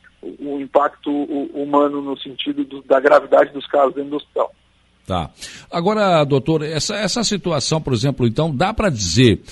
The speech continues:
Speaker 2: que quem não tomou nenhuma dose da vacina corre maior risco com, com, com essa cepa do vírus?
Speaker 1: Então, a, a, a vacina, ela demonstrou uma eficácia em relação à proteção da gravidade, e isso é inegável, né?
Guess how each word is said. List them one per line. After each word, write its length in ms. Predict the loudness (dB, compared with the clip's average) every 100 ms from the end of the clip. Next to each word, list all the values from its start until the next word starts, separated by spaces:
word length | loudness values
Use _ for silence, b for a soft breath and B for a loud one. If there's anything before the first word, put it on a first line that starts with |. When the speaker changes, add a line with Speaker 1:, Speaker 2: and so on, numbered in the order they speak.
| B B
Speaker 2:
que 120 | -6 -2
quem 260 | 2 4
não 260 | 6 6 4
tomou 380 | 4 6 6 6
nenhuma 260 | 6 4
dose 300 | 4 2 4
da 80 | 2
vacina 480 | 0 -2 0 -2 -2 _ _
corre 300 | 0 2 2
maior 500 | 4 4 6 6 6
risco 460 | 4 2 0 -8 -6
com, 180 | -4 -4
com, 240 | -4 -6
com 180 | -4 -6
essa 200 | -6 -6
cepa 320 | -4 -2 -2
do 80 | -2
vírus? 400 | -2 -4 -8 _ _ _ _ _ _ _ _ _ _ _ _ _ _ b b b b b -12
Speaker 1:
Então, 460 | -10 0 2 0 -2
a, 640 | 0 0 0 0 0 2
a, 20 |
a 20 | 2
vacina, 760 | 0 -4 -14 -10 -6 -6 -6 -6
ela 220 | -2 -2
demonstrou 720 | -2 -4 -4 -6 -6 -2 -2
uma 180 | -2 -6
eficácia 800 | -8 -10 -4 0 0 -2 -14 -14 b b _
em 80 | 0
relação 400 | 4 4 6 2
à 40 |
proteção 520 | 4 0 0 -2 0
da 100 | 2
gravidade, 720 | 2 2 -2 2 2 2 -6
e 200 | -14 -12
isso 160 | -12 -6
é 100 | -6
inegável, 640 | -6 0 2 2 -2 -12 -10
né? 160 | -12